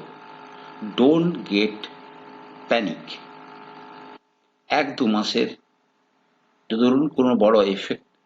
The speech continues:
এলেও তারপরের দু মাসে সেই লেভেলকে অতিক্রম করে মার্কেট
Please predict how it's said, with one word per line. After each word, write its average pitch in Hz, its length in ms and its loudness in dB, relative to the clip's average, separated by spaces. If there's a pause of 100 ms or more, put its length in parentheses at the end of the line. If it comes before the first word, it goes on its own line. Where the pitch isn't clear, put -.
এলেও 113 460 2 (840)
তারপরের 120 520 2
দু 107 240 -2
মাসে 104 360 -2 (720)
সেই 170 360 0
লেভেলকে 117 600 2
অতিক্রম 120 520 0
করে 107 280 0
মার্কেট 101 400 0